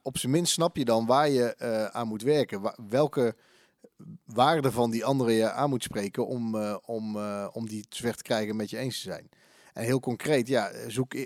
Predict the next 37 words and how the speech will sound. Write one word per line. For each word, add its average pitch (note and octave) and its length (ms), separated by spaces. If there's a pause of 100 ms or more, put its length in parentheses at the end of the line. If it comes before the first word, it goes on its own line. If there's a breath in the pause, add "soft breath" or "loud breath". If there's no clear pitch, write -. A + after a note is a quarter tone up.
(140)
de A#2 100
eerste C#3 280
mensen C3 300
op A2 100
die A2+ 100
het A2 100
met G#2+ 160
je G#2 80
eens C3+ 180
zijn D#3 200
en C3+ 60
zoek B2 180
daarna B2+ 240
de A#2+ 60
mensen G#2+ 320
op G#2 160
die A2 100
het G2+ 120
andere A#2 280
vinden G2 280
en A2 60
kijk A2+ 260
of - 120
je G#2+ 80
een G2+ 60
brug C3+ 180
kunt G2+ 180
slaan. F2+ 340
Dat A2 120
is - 180
als - 180
je - 80
echt C#3+ 180
iets G#2+ 100
wil A2 160
veranderen. B2 440 (800 loud breath)
Ehm, G2+ 580